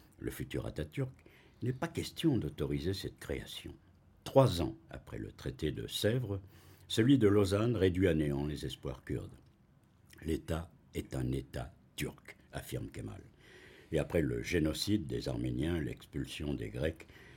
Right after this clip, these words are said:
les Kurdes restent le noyau non turc le plus important de l'État.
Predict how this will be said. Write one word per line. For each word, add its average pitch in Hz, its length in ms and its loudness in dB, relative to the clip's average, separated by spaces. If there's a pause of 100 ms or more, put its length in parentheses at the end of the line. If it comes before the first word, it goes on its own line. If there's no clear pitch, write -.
(260)
les 98 120 0
Kurdes 135 300 2
restent 98 440 0
le 82 180 0
noyau 92 520 2
non 123 260 8
turc 143 400 -2
le 85 140 0
plus 92 300 0
important 104 580 0
de 57 100 -8
l'État. - 340 -10